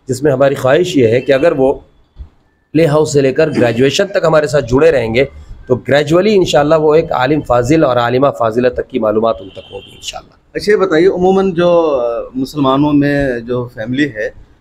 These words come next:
Speaker 2: तो जो माना जाता है कि गरीब family अपने बच्चों को मदरसों में भेजते हैं, जो पैसे वाले होते हैं या बड़े दानिश्वर कहलाते हैं, तो अपने बच्चों को स्कूल में भेजते हैं। अलग-अलग मयार है, कुछ महंगे स्कूल में, कुछ सस्ते स्कूल में। आपके यहाँ जो बच्चे हैं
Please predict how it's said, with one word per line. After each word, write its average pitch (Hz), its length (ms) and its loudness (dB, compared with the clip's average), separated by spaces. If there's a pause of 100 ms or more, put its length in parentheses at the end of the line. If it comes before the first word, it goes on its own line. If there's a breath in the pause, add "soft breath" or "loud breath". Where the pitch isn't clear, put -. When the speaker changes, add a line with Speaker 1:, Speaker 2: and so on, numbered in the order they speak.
(140)
Speaker 2:
तो 147 80 -6
जो 165 320 2
माना 151 240 2
जाता 147 240 0
है 147 60 0
कि 143 100 -2
गरीब 127 280 2
family 123 280 -2
अपने 127 220 0
बच्चों 123 280 -4
को 127 80 -8
मदरसों 113 320 -4
में 147 120 4
भेजते 127 320 -2
हैं, 131 80 -2
जो 120 160 0
पैसे 117 340 0
वाले 127 220 4
होते 117 300 -2
हैं 110 360 -4 (400)
या 113 240 4
बड़े 117 220 2
दानिश्वर 113 440 0
कहलाते 113 420 0
हैं, 135 60 -6
तो 156 80 -2
अपने 175 160 -2
बच्चों 151 300 -4
को 165 240 -2
स्कूल 165 320 -2
में 156 80 2
भेजते 143 340 -2
हैं। 135 100 -6 (340)
अलग-अलग 139 260 2
मयार 127 340 2
है, 123 160 4
कुछ 120 220 -12
महंगे 120 300 0
स्कूल 123 260 -4
में, 117 240 -2
कुछ - 100 -16
सस्ते 123 300 -6
स्कूल 113 260 -8
में। 123 160 -4 (320 loud breath)
आपके 165 280 0
यहाँ 214 100 0
जो 208 120 2
बच्चे 139 320 -2
हैं 131 280 -4